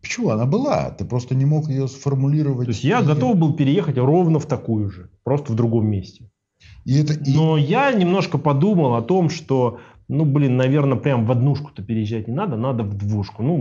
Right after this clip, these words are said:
Speaker 2: может, кабинет был, если это был холостой, кабинет, чтобы был. И я искал двушку на вторичке. Искал, искал. Мне трижды возвращали аванс.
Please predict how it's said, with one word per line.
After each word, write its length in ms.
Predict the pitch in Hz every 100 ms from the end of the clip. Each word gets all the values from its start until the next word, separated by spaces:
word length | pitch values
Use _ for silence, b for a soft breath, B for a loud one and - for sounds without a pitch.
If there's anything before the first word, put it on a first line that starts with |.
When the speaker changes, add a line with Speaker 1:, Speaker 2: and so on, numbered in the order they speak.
| 92 101
Speaker 2:
может, 320 | 113 107 -
кабинет 380 | 110 107 139 156
был, 100 | 107
если 140 | 101
это 80 | 104
был 120 | 101
холостой, 600 | 101 107 107 - 208 180
кабинет, 440 | 123 104 98 139 165
чтобы 260 | - 113
был. 220 | 107 104 B B B B B
И 60 | 131
я 240 | 226 190
искал 280 | 147 - 143
двушку 380 | 123 208 - 127
на 60 |
вторичке. 580 | 113 117 107 - - 95 113
Искал, 380 | 107 - 101
искал. 420 | 98 - 202 226 175
Мне 140 | 127
трижды 320 | 110 131 101
возвращали 460 | 101 92 92 107 101
аванс. 540 | 110 156 214 190 -